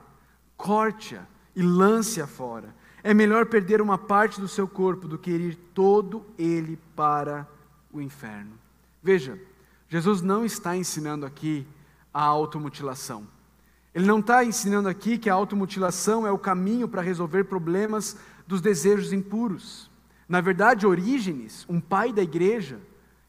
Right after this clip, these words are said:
entendeu isso de forma errada e se capou, achando que esse era, é, essa era a solução do problema. Mas, de novo,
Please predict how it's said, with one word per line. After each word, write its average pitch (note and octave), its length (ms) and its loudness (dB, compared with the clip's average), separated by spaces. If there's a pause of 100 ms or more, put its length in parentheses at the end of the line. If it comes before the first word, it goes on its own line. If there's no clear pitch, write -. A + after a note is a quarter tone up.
entendeu G#3 720 2
isso A#3 240 -4
de G3 80 -8
forma G#3 320 -2
errada E3+ 580 -2 (360)
e F3+ 40 -6
se A3 140 -2
capou, C4 500 -2 (680)
achando A#3 360 -2
que G#3+ 200 -6
esse C#4 420 -4
era, A#3 400 0
é, B3 140 -12 (160)
essa C4+ 180 -2
era C4 160 0
a B3 60 -2
solução C4+ 580 -4
do D4+ 80 -6
problema. C#3 500 -8 (600)
Mas, G#3+ 140 -2
de C#4+ 80 -2
novo, A3+ 480 0